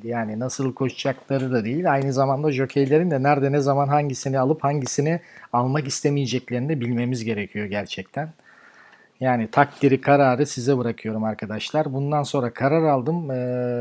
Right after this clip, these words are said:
böyle yarışları, e, izledikçe ifşa edeceğim arkadaşlar. Göstereceğim. Sizler de görün. Benim de hani bu Çelik kardeşleri mesela niye hiçbir zaman gönlümde yer edinemeyeceklerini de açıklamış oldum sizlere.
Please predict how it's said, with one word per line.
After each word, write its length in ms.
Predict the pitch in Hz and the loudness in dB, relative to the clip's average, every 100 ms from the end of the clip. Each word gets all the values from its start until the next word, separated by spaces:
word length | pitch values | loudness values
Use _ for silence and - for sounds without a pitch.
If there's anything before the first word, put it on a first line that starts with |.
| 120 120 120 | -2 -4 6
böyle 280 | 151 156 135 | 10 10 8
yarışları, 680 | 139 143 139 - 131 151 170 - _ _ _ _ _ - | 4 2 0 -2 0 0 -2 -8 _ _ _ _ _ -6
e, 160 | 123 127 | -4 -2
izledikçe 840 | 143 131 151 156 160 143 156 180 - _ _ _ _ _ _ _ - | -2 2 2 2 -2 0 0 -2 -8 _ _ _ _ _ _ _ 0
ifşa 360 | 196 - 190 139 | 0 4 6 6
edeceğim 300 | - 123 117 | 4 -2 -2
arkadaşlar. 560 | 110 113 107 - 98 | -2 -6 -6 -6 -8
Göstereceğim. 720 | 107 151 156 - 139 113 156 147 | 2 4 4 6 4 4 -4 -4
Sizler 460 | - 147 151 139 | -6 0 2 4
de 60 | 120 | 2
görün. 420 | 107 151 139 190 - | 6 6 6 -4 -6
Benim 360 | 156 156 160 156 | -2 2 4 4
de 60 | 143 | 2
hani 340 | 151 143 135 - - _ _ _ | 2 0 -2 -10 -20 _ _ _
bu 80 | 156 | -4
Çelik 340 | - 165 160 - | 4 6 6 6
kardeşleri 580 | 151 131 131 - 131 | 6 6 2 0 -2
mesela 420 | 131 139 - 123 120 | -2 -2 -2 0 0
niye 320 | 127 151 147 | 0 0 0
hiçbir 300 | 139 - 131 | -2 -4 -4
zaman 360 | 131 127 120 | 0 0 0
gönlümde 480 | 117 139 135 127 123 | 2 2 2 0 0
yer 320 | 123 131 123 113 | 2 2 2 0
edinemeyeceklerini 1040 | 139 143 143 123 110 113 - 113 117 127 | 0 2 2 0 -2 -6 -4 -4 -2 0
de 60 | 175 | 2
açıklamış 680 | 139 - - 135 127 - | 2 0 -4 -2 -2 -2
oldum 280 | 113 98 98 | -6 -6 -8
sizlere. 540 | - 104 95 107 160 | -8 -10 -8 -6 -8